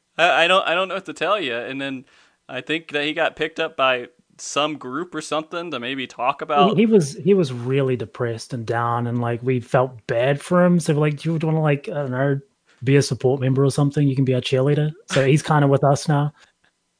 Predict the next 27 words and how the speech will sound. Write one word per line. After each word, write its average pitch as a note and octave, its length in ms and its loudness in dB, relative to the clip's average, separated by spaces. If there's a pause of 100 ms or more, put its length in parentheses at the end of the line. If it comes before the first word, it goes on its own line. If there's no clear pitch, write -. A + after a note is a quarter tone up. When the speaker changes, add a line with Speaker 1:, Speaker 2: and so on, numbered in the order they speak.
(100)
Speaker 2:
Yeah. A#2 220 -14 (720)
Speaker 1:
I, E3+ 140 4 (100)
I - 40 -2
will G3 160 -6
say F#3+ 240 -4
this. C3+ 380 -8 (100)
Uh, B2 640 -2 (460)
Cleese F#3+ 440 -10
was C#3+ 340 -4 (140)
a, C3+ 640 -4
a C#3 100 -4
rock, C3+ 540 -2 (540)
uh, A#2 800 -8
for B2 640 -10
the B2 80 -18
Method B2 320 -8
stream, B2 340 -16 (600)
and B2 340 -2
it, B2 240 -4
he, C3 260 -6
he C#3 140 -6
was C3 220 -8
a, B2 60 -4 (120)
a C3 80 -8
really C3 220 -6
big A#2+ 180 -10
help. A#2+ 320 -8